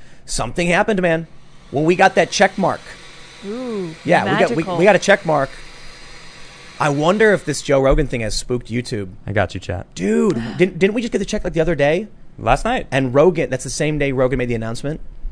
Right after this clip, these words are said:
Speaker 3: Was it?
Speaker 1: It was the day, it was early, it was
Speaker 3: Or was it last night? No, it might have been two nights ago. I
Speaker 1: I
Speaker 3: don't know.
Speaker 1: yeah.
Speaker 3: You just, we just noticed last night.
Speaker 1: I
Speaker 3: We're like,
Speaker 1: some
Speaker 3: "Wait a minute, what?"
Speaker 1: Somebody said, "Whoa, did they just get that?"
Speaker 3: Yeah.
Speaker 1: Around the same time, all I can say is Rogan announces a Spotify thing.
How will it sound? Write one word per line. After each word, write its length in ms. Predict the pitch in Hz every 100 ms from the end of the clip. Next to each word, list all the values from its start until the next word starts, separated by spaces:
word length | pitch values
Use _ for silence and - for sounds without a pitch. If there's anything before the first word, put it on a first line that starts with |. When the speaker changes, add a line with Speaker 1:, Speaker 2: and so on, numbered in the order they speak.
| - - - - - -
Speaker 3:
Was 220 | 113 135 285
it? 160 | 330 - - - -
Speaker 1:
It 40 | 139
was 80 | 127
the 60 |
day, 160 | 139 151
it 80 | 135
was 180 | 139 120
early, 200 | 135 139
it 60 | 135
was 120 | 135
Speaker 3:
Or 20 |
was 160 | 135 170
it 60 | 180
last 200 | 190 190
night? 160 | 208 160
No, 100 | 143
it 60 |
might 180 | 123 143
have 60 | 180
been 160 | 180
two 160 | - 208
nights 180 | 233 -
ago. 220 | 92 92 - - - - - -
I 100 | 147
Speaker 1:
I 20 |
Speaker 3:
don't 120 | 165
know. 180 | 139 110
Speaker 1:
yeah. 280 | 120 120 -
Speaker 3:
You 40 |
just, 240 | 117 175 143
we 120 | 143
just 200 | 160 -
noticed 500 | 127 143 127 - 110
last 280 | 95 90 -
night. 300 | 87 95 - - - - - - - -
Speaker 1:
I 120 | 139
Speaker 3:
We're 60 | 123
like, 160 | 123
Speaker 1:
some 100 | 117
Speaker 3:
"Wait 180 | 214 370
a 20 | 147
minute, 260 | 101 110
what?" 360 | 123 269 381 -
Speaker 1:
Somebody 400 | - 170 190 190
said, 500 | - 147 143 123 117
"Whoa, 180 | 156 143
did 120 | 127
they 80 | 131
just 180 | 123
get 160 | 147 -
that?" 280 | 120 110 - -
Speaker 3:
Yeah. 220 | 107 107 -
Speaker 1:
Around 280 | 127 131
the 80 | 120
same 240 | - 147 196
time, 200 | 196 160
all 100 | 185
I 40 |
can 140 | 190
say 240 | 190 208 143 - -
is 160 | 113
Rogan 220 | 127 123
announces 360 | 120 120 117 123
a 60 | -
Spotify 420 | 127 143 123 110
thing. 280 | 110 107